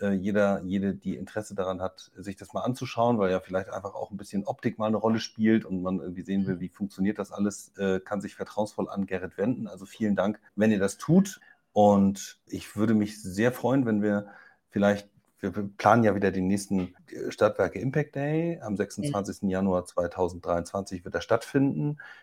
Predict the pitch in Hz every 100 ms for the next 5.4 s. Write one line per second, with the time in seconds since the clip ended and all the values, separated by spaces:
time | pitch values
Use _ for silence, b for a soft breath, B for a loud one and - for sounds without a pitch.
0 | B - 143 98 95 131 160 156 - 117
1 | - - 110 107 - 107 110 117 107 98
2 | 98 101 104 110 104 98 98 87 90 92
3 | - _ - 101 104 - - 90 85 127
4 | 170 151 185 - _ B B B B 104
5 | - 113 156